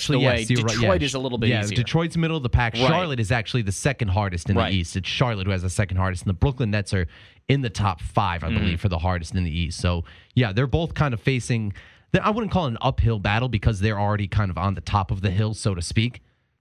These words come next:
Speaker 1: But they, they
Speaker 2: I mean, look at Brooklyn on, as we're taping this. It's a Thursday. Brooklyn opens with Portland to start the second,
Speaker 1: Yes,
Speaker 2: you know, the
Speaker 1: exactly.
Speaker 2: final twenty-some games of the season. So
Speaker 1: it's, it's also worth noting that that Bucks game that the Magic just played, I believe that was their latest game left this entire year, and that was a nine o'clock start.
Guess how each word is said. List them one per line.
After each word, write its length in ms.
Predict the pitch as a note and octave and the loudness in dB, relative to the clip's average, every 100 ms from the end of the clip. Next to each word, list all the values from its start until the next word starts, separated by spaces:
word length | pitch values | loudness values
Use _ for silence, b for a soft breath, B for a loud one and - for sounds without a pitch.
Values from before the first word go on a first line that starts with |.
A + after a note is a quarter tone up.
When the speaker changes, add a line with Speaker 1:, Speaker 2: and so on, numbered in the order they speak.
| _ _ G#2 | _ _ -2
Speaker 1:
But 400 | G#2 C3 A2+ F2+ | 4 4 4 -6
they, 320 | G#2 G#2 A2+ | -4 0 0
they 120 | A#2+ A2 | 0 0
Speaker 2:
I 40 | |
mean, 160 | B2 A#2 | 0 0
look 120 | A#2+ | -2
at 140 | G#2+ | -2
Brooklyn 300 | A2 A#2+ C3 | -2 0 0
on, 260 | G#2+ G#2 G2+ | 0 -2 -4
as 360 | - A2+ A#2 G#2+ | -6 -6 -6 -6
we're 80 | F#2+ | -8
taping 340 | - C3 A2+ | -6 -4 -2
this. 200 | F#2+ - | -2 -4
It's 120 | F2+ | -8
a 40 | G#2 | -14
Thursday. 500 | - C#3 D3 A#2 F#2 | -8 -6 -4 -4 -6
Brooklyn 400 | F#2+ C3 C3 G#2 | -4 -4 -4 -4
opens 380 | G#2+ A#2+ A2 A2 | -2 -2 -4 -4
with 140 | A#2+ | -6
Portland 400 | - C#3+ B2 G2 | -4 -4 -4 -10
to 60 | F#2 | -10
start 340 | - G#2 G#2 | -6 -4 -4
the 80 | A#2 | -8
second, 260 | - A2+ C#3 | -6 0 0
Speaker 1:
Yes, 240 | B2 A#2 | 0 -2
Speaker 2:
you 80 | A#2+ | -2
know, 80 | A2 | 0
the 80 | |
Speaker 1:
exactly. 140 | G#2 G#2+ | 0 0
Speaker 2:
final 180 | A2 A2+ | -2 -6
twenty-some 560 | - A#2 A#2 - A2+ | -4 -4 -2 -4 -4
games 300 | A2 A2+ A2+ | -4 -6 -6
of 80 | A2+ | -10
the 60 | G#2 | -6
season. 340 | E3 C3 G2+ | -6 -6 -6
So 140 | - B2+ | 0 0
Speaker 1:
it's, 180 | C#3+ | 2
it's 160 | - C3 | 0 0
also 260 | D#3 E3+ F3 | 0 0 0
worth 200 | D3 A#2+ | 0 0
noting 260 | D3+ F3+ | 0 0
that 140 | G#2 G#2 | -2 0
that 240 | G#2 E2+ | -2 0
Bucks 260 | C3+ - - | 0 0 -2
game 160 | G2+ | 0
that 140 | F2+ F#2 | 0 0
the 60 | |
Magic 340 | G2+ A#2 A#2 - | 2 2 0 -2
just 220 | B2+ - | -2 0
played, 300 | C3+ F3 G#2+ | 0 0 -2
I 100 | G#2+ | 0
believe 560 | G2 G2 G2 D#3 F#3+ F#2+ | 0 0 0 0 0 0
that 260 | G#2+ C#3+ A2+ | 0 0 0
was 140 | G#2+ | 0
their 140 | A#2+ A2 | 0 -2
latest 600 | F2 G2 B2 G#2 - - | 0 0 0 -2 -4 0
game 260 | C3+ C#3+ | 0 0
left 380 | E2+ G#2+ G#2+ - | -2 0 -2 -4
this 200 | G#2 F#2+ | -4 0
entire 400 | G#2+ F2+ A2 G#2 | 0 2 0 0
year, 260 | G2 C3 E3 | 0 0 -2
and 140 | F2+ | 0
that 40 | G2 | 0
was 100 | G#2 | 0
a 40 | |
nine 240 | F2 G2 A2+ | -2 0 0
o'clock 320 | - G#2+ G2 | 0 -2 -2
start. 360 | - D3+ D#3 | -2 -2 -2